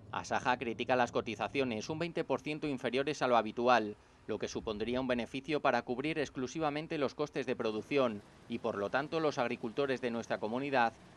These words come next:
dejarán de ingresar unos doscientos millones de euros.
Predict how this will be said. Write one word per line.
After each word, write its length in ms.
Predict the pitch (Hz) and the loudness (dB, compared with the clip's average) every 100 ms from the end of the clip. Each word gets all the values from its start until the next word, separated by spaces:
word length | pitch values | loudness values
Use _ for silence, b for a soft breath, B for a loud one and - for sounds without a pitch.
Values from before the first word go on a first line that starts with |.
| - | -6
dejarán 380 | 117 127 135 180 | -4 0 -2 -2
de 60 | 170 | -4
ingresar 400 | 143 127 156 156 | -2 -2 0 -2
unos 220 | 156 123 | -2 0
doscientos 500 | 117 - 156 160 143 | -2 -2 -6 -4 -4
millones 400 | 127 131 156 135 | -2 -2 -2 2
de 100 | 120 | 4
euros. 460 | 120 104 95 - | 4 2 -4 -10